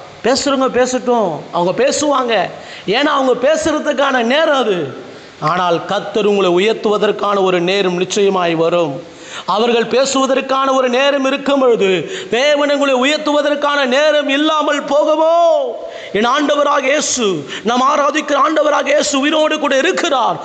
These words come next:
உங்களை உயர்த்துகிற ஒரு நேரம் வரும், உங்களை மேன்மைப்படுத்துகிற ஒரு நேரம் வரும். எனவே,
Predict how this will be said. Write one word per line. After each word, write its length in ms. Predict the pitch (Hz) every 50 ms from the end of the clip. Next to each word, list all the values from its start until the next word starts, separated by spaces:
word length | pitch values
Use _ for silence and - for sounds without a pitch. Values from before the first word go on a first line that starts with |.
| - - -
உங்களை 280 | 202 247 269 285 277 262
உயர்த்துகிற 580 | 262 285 302 320 311 311 - 311 294 294 285
ஒரு 140 | 294 277 262
நேரம் 340 | 262 285 311 320 302 302 277
வரும், 720 | 254 269 294 320 330 320 302 277 254 214 185 - - - -
உங்களை 260 | 233 277 277 285 269
மேன்மைப்படுத்துகிற 680 | 233 294 320 320 311 311 294 302 302 294 294 320 294 285
ஒரு 120 | 269 269
நேரம் 400 | 269 302 320 320 311 311 311 269
வரும். 760 | 262 285 349 381 381 370 349 320 302 262 240 208 190 175 160 151 - - - - - - - - - - - -
எனவே, 600 | 151 170 185 196 190 185 180 170 151 - -